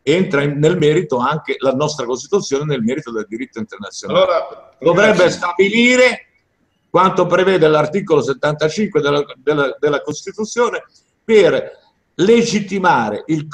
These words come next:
Speaker 1: il famoso referendum di indirizzo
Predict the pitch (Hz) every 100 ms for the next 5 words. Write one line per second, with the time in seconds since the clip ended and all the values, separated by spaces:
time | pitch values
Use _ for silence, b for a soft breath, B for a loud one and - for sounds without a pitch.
0 | - 139 - 156 180 190 131 135 127 147
1 | 196 196 208 208 233 226 220 202 190 151
2 | 156 165 - 151 156 160 147 147 135 113
3 | 107 - - 101 104 98 -